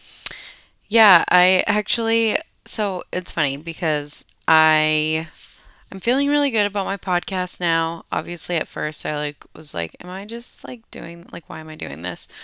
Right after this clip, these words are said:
Um, like, obviously, I love doing it, but it's, you know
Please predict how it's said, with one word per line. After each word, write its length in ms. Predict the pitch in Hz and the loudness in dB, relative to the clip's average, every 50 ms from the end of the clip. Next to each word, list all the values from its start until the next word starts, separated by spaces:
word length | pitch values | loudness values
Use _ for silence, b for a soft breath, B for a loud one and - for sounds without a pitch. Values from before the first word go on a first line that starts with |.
| B B B B B B B B B B _ _ - | B B B B B B B B B B _ _ 0
Um, 840 | 185 180 175 170 165 160 156 151 151 143 143 143 143 156 170 165 - _ _ _ _ _ _ _ _ _ _ _ _ _ _ _ _ _ - - | 2 4 4 6 6 6 6 4 4 2 0 -4 -8 -8 -10 -14 -20 _ _ _ _ _ _ _ _ _ _ _ _ _ _ _ _ _ -2 -2
like, 200 | 208 202 - - | 0 0 2 4
obviously, 420 | 170 170 175 175 165 - 170 160 | 4 4 4 2 -2 0 4 4
I 60 | 151 | 6
love 400 | 151 147 147 147 143 143 147 - - _ | 6 6 6 4 4 2 -4 -16 -16 _
doing 280 | - 170 160 156 151 147 | -6 -4 -2 0 2 2
it, 220 | 143 139 139 - | 2 2 0 -2
but 200 | - 147 143 143 139 - - | -2 -2 0 0 0 -2 -2
it's, 460 | - 151 - - - - - - - - | -4 -4 -2 0 -2 -2 -2 -4 -10 -10
you 100 | - 175 | -6 -4
know 240 | 147 135 135 131 131 | -2 -2 -2 -2 -4